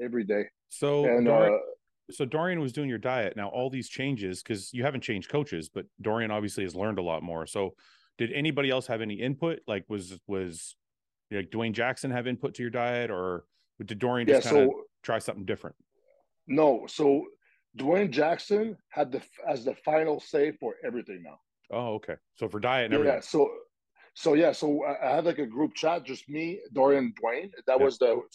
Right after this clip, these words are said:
Speaker 1: for the chickens and everything, the diet. So Dwayne saw, oversees, overseed everything.
Speaker 2: Yeah.
Speaker 1: And I, I'm talking,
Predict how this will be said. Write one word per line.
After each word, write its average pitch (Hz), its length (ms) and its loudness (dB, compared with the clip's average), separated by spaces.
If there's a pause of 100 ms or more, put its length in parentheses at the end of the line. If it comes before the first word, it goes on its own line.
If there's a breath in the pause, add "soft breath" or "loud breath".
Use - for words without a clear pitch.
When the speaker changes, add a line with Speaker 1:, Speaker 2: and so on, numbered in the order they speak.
Speaker 1:
for 127 100 0
the 117 120 0
chickens 175 460 2
and 127 100 2
everything, 165 420 2
the 123 80 0
diet. 135 300 0 (340)
So - 160 -8
Dwayne 160 320 4
saw, 147 280 0 (500)
oversees, 156 580 -4 (160)
overseed 156 380 -4
everything. 123 360 -2 (380)
Speaker 2:
Yeah. 87 240 -10
Speaker 1:
And 131 140 0
I, 127 180 4
I'm 131 280 -4
talking, 151 440 0